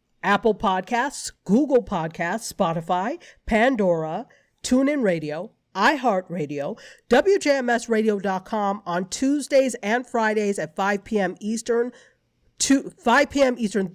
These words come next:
two P M Pacific, and on T V channeling dot com. If you can't remember any of that,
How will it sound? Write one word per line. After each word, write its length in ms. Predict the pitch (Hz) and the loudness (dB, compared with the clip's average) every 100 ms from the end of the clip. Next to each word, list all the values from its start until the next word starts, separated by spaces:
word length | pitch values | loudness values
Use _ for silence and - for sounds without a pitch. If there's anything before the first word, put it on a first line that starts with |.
| _ | _
two 260 | - - 302 | -6 0 0
P 200 | 233 247 | 2 0
M 100 | 202 | 0
Pacific, 580 | 202 185 185 - 220 - - - _ | -2 -4 -6 -8 -12 -16 -20 -20 _
and 540 | 233 277 247 214 214 - | 2 4 4 2 -2 -6
on 180 | 175 185 | -4 -4
T 220 | 165 240 | -4 -4
V 160 | 233 240 | -4 -6
channeling 500 | - 214 202 208 196 | -2 -2 -2 -2 -2
dot 240 | 185 185 | -2 -4
com. 320 | - 294 254 | -4 -4 -2
If 120 | 214 226 | -4 -6
you 60 | |
can't 200 | 220 196 | -4 -4
remember 400 | 196 175 170 175 | -2 -4 -2 -4
any 280 | 170 156 156 | -4 -6 -6
of 100 | 165 | -2
that, 240 | 208 196 | 0 0